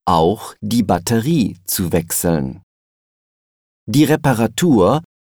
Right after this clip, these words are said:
kostet hundertfünfzig Euro und wir brauchen drei Tage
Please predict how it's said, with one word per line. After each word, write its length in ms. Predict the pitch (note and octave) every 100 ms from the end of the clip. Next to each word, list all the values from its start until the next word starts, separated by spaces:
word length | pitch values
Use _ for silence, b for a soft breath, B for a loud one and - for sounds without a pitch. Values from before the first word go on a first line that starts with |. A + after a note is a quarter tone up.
| _
kostet 520 | - G2+ - D#3 - - _
hundertfünfzig 1040 | F#3+ G3+ G3 F#3 - G2+ F#2 - - C#3 -
Euro 540 | D3+ D#3 F2+ C#2+ A#1 - _ _ _ _ -
und 320 | D3 D3+ E2+
wir 160 | A2+ A2+
brauchen 640 | G2 F#2+ G2+ C#3+ D3+ C#3
drei 240 | A#2 C3 E3+
Tage 680 | A#2+ F2+ E2 E2+ G#2 E3+